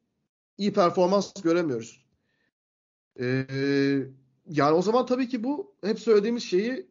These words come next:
biraz onaylıyor. Bu takım birkaç tane oyuncunun kişisel, bireysel performansına acayip bağlı. Ve bu çok ciddi bir sorun önümüzdeki günler için. Başlarda, e, hafife alıyorduk. Belki düzelirler, toparlarlar vesaire falan. Yani Ergin Ataman şunu söyledi. Ta-, oyuncuların forma girmesini bekliyorum.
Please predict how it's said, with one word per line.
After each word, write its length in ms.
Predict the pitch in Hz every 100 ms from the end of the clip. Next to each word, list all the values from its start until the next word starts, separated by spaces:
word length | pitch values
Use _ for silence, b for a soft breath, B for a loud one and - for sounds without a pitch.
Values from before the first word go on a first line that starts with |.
| _ _
biraz 220 | 190 170
onaylıyor. 500 | 240 254 247 240 143 - 170
Bu 100 | 202
takım 380 | 170 - 240 - _ _
birkaç 380 | 175 190 214 -
tane 200 | 147 151
oyuncunun 440 | 160 147 143 127
kişisel, 480 | 131 139 - 147 127
bireysel 380 | 160 156 151 135
performansına 640 | 135 127 127 117 117 -
acayip 460 | 117 127 143 202 196
bağlı. 420 | 233 233 254 247 _ _ _ _ _ _ _ _ _ _
Ve 120 | 240 247
bu 180 | 262
çok 200 | 254 262
ciddi 320 | 214 214 262 240
bir 100 | 226
sorun 360 | - 120 - _ _ _ -
önümüzdeki 440 | 139 143 139 147
günler 240 | 135 135 131
için. 200 | 131 175
Başlarda, 640 | 175 - 208 208 214 196 - -
e, 100 | 131
hafife 320 | 131 - 233
alıyorduk. 440 | 185 139 131 - - _ _ _ _
Belki 200 | - -
düzelirler, 520 | 165 165 156 131 135
toparlarlar 680 | 135 156 156 147 131 135 139
vesaire 360 | 151 156 139 147
falan. 280 | 151 170 190
Yani 200 | 170 160
Ergin 280 | 175 202
Ataman 280 | 277 262 254
şunu 200 | 247 285
söyledi. 360 | 254 147 135 -
Ta-, 80 | -
oyuncuların 460 | - 226 233 226 269
forma 300 | 240 233 240
girmesini 400 | 202 160 - 135
bekliyorum. 380 | 127 117 110